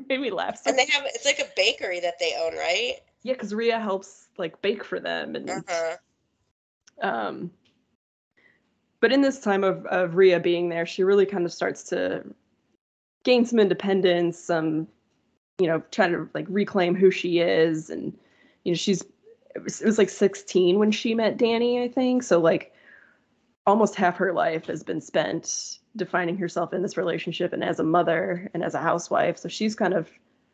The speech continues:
Speaker 1: reclaiming who she is.
Speaker 2: Yeah.
Speaker 1: You're still looking for it?
Speaker 2: No, yeah, I don't think she was that young 'cause she was working. Her and Rosemary had a job, and he came in, and then he took him out to lunch.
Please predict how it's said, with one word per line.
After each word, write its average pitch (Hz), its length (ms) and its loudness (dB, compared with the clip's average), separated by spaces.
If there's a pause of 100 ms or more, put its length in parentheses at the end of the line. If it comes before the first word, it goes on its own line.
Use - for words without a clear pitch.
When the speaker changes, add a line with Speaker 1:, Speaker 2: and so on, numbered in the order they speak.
(800)
Speaker 1:
reclaiming 180 580 2
who 175 160 4
she - 180 -4
is. - 680 -4 (1000)
Speaker 2:
Yeah. 175 240 -4
Speaker 1:
You're 170 60 0
still 226 200 4
looking 208 240 2
for 214 180 0
it? - 180 -6 (720)
Speaker 2:
No, 214 180 4
yeah, - 240 0
I 254 80 4
don't 440 140 2
think 523 120 0
she 523 120 4
was 453 200 4
that 202 280 2
young 190 180 -2
'cause 226 160 -4
she 302 120 -4
was 262 200 -4
working. 185 580 -4 (520)
Her 269 180 0
and 349 120 -2
Rosemary 247 380 4
had 220 140 -2
a - 80 -2
job, 151 480 -4
and 196 100 -8
he 202 180 -10
came 190 260 -4
in, - 300 -4 (540)
and 190 120 -8
then 190 80 -6
he 196 80 -12
took 208 180 -8
him 196 100 -4
out 170 120 0
to - 120 -14
lunch. - 560 -8